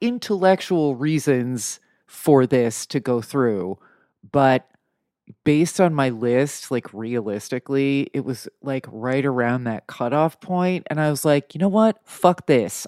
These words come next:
I don't care. I think this is a great song." It came on yesterday while I was, like, at the post office, and I just started dancing. No one else can hear the song. I did not care. It's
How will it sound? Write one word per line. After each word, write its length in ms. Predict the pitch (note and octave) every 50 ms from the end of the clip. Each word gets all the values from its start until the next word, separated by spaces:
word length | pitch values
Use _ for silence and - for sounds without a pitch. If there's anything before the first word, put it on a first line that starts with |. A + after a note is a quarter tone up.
| _ _ -
I 140 | C#3 C#3+ D#3
don't 240 | E3+ G#3 A#3 A3 -
care. 460 | - - D#3 C3+ C3 B2+ B2+ B2+ B2 - -
I 60 | D3
think 240 | C#3+ - F3 E3+ -
this 180 | - A3 - -
is 120 | G#3+ G3
a 40 | G3+
great 380 | D3+ - C#3+ D3 D3 D3 C#3+ -
song." 580 | - - C#3+ C3 B2 B2 A#2+ A#2 A#2+ A#2+ A#2+ - _ _ _ _ _ _ _ _ _ _ _ -
It 240 | A3 A3 - - -
came 320 | - - B3+ C#4+ D4+ D4
on 240 | C#4 C#4 C#4+ A#3+ G3+
yesterday 600 | D3+ C#3+ D3+ F3+ - - - A#3 A#3 B3 B3+ B3+ B3
while 200 | F#3 F#3 E3+ E3+
I 100 | E3+ F3
was, 120 | D#3+ D3+
like, 220 | - D#3 C#3+ - - _ - -
at 260 | D3 F3 G3+ - -
the 80 | G#3+
post 420 | - - - D3+ C#3+ D#3+ F3+ - -
office, 440 | G#3+ A#3 B3 - - C4+ B3+ - C4
and 80 | B3+
I 80 | C#4 D4
just 240 | - D#4+ D#4+ - -
started 600 | - - - D3+ C#3+ D#3 E3 F#3+ F#3 C#3+ - -
dancing. 720 | - C3 A#2 B2+ C#3 C#3 - E3+ E3+ F3 F#3 F#3 G3+ G#3 G3+ _ -
No 220 | A3+ C#4 D#4+ E4+
one 200 | D#4+ D#4 C#4 A#3+
else 260 | B3 B3+ C4 B3 -
can 140 | - G#3+ F#3+
hear 280 | C#3+ D3+ F3 F3+ E3 D3
the 100 | B2+ A#2+
song. 520 | - - E3 D#3+ D3 C3+ B2+ B2+ C3+ C3+ _ _ -
I 240 | E3+ F3+ G3 A3+ B3+
did 260 | - - B3 G3+ -
not 480 | F3 E3 D#3+ D#3+ D#3+ D#3 D#3 - _ -
care. 680 | - - E3+ D3+ D3 D3 C#3+ C3+ C3 B2 A#2 A#2 A2+ - - - _ _ _ -
It's 280 | E3+ F3+ F3 - -